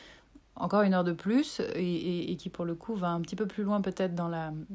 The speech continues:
l'impudeur de certaines scènes. Donc, euh, il y aura peut-être moins de, de plaisir à le voir, mais je, je crois que pour pouvoir parler des choses, il, il faut vraiment les connaître, et,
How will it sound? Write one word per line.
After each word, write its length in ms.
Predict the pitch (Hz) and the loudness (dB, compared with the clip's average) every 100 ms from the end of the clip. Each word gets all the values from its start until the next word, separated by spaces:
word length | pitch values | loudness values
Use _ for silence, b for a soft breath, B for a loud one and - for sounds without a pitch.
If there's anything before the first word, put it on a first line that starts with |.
| 185 208 202 - _ - - - | -12 -10 -12 -14 _ -20 -18 -4
l'impudeur 640 | 185 190 190 202 196 196 190 | 0 2 2 2 4 4 4
de 120 | 170 | -2
certaines 440 | - 160 175 165 | -6 -6 -4 -2
scènes. 320 | 165 202 294 294 B B B B - | 0 0 0 -2 B B B B -10
Donc, 320 | 165 151 - | -8 -8 -6
euh, 240 | 165 - - - - - - | -6 -6 -8 -12 -16 -16 -14
il 80 | - | -10
y 60 | |
aura 140 | 165 170 | -8 -6
peut-être 300 | - 170 - | -6 -6 -2
moins 200 | 175 180 | 0 0
de, 340 | 165 160 160 | 0 -2 -4
de 120 | 151 | -6
plaisir 400 | 160 175 165 170 | -8 -6 -4 -4
à 40 | 160 | -4
le 80 | 160 | -4
voir, 200 | 202 196 | -2 -2
mais 320 | 170 - - | -2 -4 -8
je, 180 | - - | -8 -8
je 120 | 185 | -10
crois 200 | - 196 | -6 -4
que 340 | 190 175 165 160 147 | -2 -2 -2 -4 -8
pour 240 | - 180 - _ _ | -8 -8 -12 _ _
pouvoir 260 | - 185 175 | -4 -2 0
parler 240 | 180 180 | 0 0
des 120 | 175 165 | 0 -2
choses, 320 | - 214 190 | 0 0 0
il, 200 | 180 - | -2 -4
il 100 | 175 | -6
faut 140 | - | -4
vraiment 240 | 165 165 175 | -4 -2 -4
les 100 | 170 | -4
connaître, 460 | 170 165 170 - | -4 -6 -6 -8
et, 160 | 156 156 | -10 -10